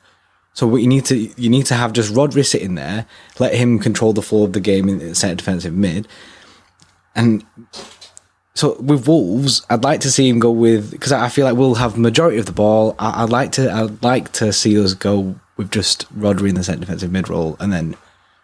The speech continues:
Foden and De Bruyne. My only worry about saying Foden and De Bruyne is this.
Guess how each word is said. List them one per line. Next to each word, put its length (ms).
Foden 320
and 120
De 60
Bruyne. 340
My 80
only 140
worry 200
about 360
saying 320
Foden 240
and 180
De 60
Bruyne 480
is 160
this. 260